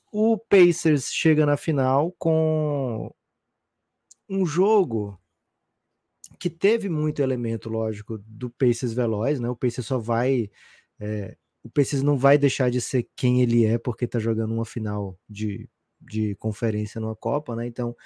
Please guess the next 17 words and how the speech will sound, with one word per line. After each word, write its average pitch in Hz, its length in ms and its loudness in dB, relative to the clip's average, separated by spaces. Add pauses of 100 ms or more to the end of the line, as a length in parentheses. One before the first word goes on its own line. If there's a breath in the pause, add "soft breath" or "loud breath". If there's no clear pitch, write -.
(220 soft breath)
a 120 80 0
gente 120 260 -2
viu 120 140 0
muita 123 240 0
aceleração, 123 600 0
a 131 60 -2
gente 123 240 -6
viu 123 100 -2
muitas 139 400 0
vezes 117 440 0
o 120 160 -4 (240)
Bucks 117 400 -2
fazendo 127 440 4
um 123 240 0
layup, 127 600 2
né? 110 140 -4
Um, 120 220 -6